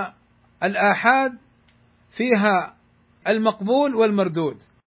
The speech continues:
وأن المقبول يجب العمل به عند الجمهور، والمردود لا يعمل به، ثم بين لك أن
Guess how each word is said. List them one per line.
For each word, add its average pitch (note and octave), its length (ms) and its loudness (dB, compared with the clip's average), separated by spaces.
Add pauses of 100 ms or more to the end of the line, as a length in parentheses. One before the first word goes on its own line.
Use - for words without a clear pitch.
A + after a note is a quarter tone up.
(360)
وأن G#3 240 -4
المقبول A3 800 -2 (520)
يجب G#3+ 280 0
العمل G#3 420 0
به A#3 500 0 (640)
عند F#3+ 280 -4
الجمهور، F#3+ 680 -2 (840)
والمردود G3+ 800 0 (760)
لا G#3+ 200 4
يعمل G3+ 420 2
به، E3+ 400 -2 (680)
ثم A3+ 240 -2
بين B3 320 2
لك G#3 440 0 (760)
أن G3+ 460 -2